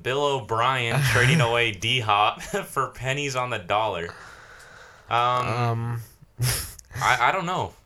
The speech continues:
Speaker 2: No,
Speaker 1: I, I
Speaker 2: with
Speaker 1: like Deshaun's re-, running ability.
Speaker 2: Yeah, of course.
Speaker 1: He's still got, uh, Kyle. Or
Speaker 2: And
Speaker 1: no.
Speaker 2: he
Speaker 1: He's still got, what's his name?
Speaker 2: He's so young, Deshaun.
Speaker 1: Yeah, Deshaun's still young. He's shown that, you know,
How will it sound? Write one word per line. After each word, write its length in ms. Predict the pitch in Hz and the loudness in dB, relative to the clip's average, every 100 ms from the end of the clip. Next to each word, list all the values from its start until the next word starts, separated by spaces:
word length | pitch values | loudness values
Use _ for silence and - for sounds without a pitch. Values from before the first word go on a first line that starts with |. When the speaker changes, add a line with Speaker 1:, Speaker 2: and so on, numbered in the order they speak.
| _ _ | _ _
Speaker 2:
No, 300 | 156 190 175 | 2 4 4
Speaker 1:
I, 80 | 127 | 2
I 0 | |
Speaker 2:
with 80 | 143 | 4
Speaker 1:
like 180 | 170 113 | 2 0
Deshaun's 500 | 151 135 147 147 123 | -4 0 0 -2 -2
re-, 220 | 120 120 - 113 | 0 0 -2 -4
running 200 | 117 113 | -2 -2
ability. 420 | 95 90 87 101 113 | -4 -4 -4 -6 -6
Speaker 2:
Yeah, 240 | 127 101 | -4 -4
of 120 | 101 | -6
course. 280 | - 110 113 | -8 -8 -2
Speaker 1:
He's 140 | 135 123 | -2 0
still 240 | 139 135 | -2 -2
got, 300 | 135 127 123 | 2 2 2
uh, 180 | 117 110 | 0 -2
Kyle. 600 | 110 113 113 113 117 131 - | -2 -2 0 0 -4 -8 -12
Or 80 | - | -4
Speaker 2:
And 40 | 110 | 0
Speaker 1:
no. 300 | 90 82 82 | 0 -2 -8
Speaker 2:
he 60 | - - - - - _ | -20 -20 -20 -20 -20 _
Speaker 1:
He's 120 | 113 110 | -8 -4
still 140 | 131 | 0
got, 380 | 127 123 113 - | 2 2 2 -4
what's 180 | 107 107 | -12 -10
his 160 | 85 82 | -10 -10
name? 220 | 78 76 _ _ _ _ - _ | -12 -14 _ _ _ _ -20 _
Speaker 2:
He's 140 | 110 - | -2 0
so 180 | 113 | 0
young, 340 | 104 95 95 107 - 101 | -2 -2 -4 -6 -10 -8
Deshaun. 420 | 95 87 85 98 - - | -6 -4 -4 -6 -10 -6
Speaker 1:
Yeah, 180 | 120 120 | -2 -2
Deshaun's 420 | 117 - 117 117 | -2 -2 -2 -2
still 200 | - 110 | -4 -4
young. 240 | 90 92 98 _ _ _ _ _ _ _ | -4 -6 -10 _ _ _ _ _ _ _
He's 260 | 120 147 170 | -6 -4 -2
shown 340 | - 262 202 | -2 -2 -2
that, 260 | 190 151 - | -4 -4 -4
you 100 | 151 | -4
know, 260 | 135 131 | -4 -4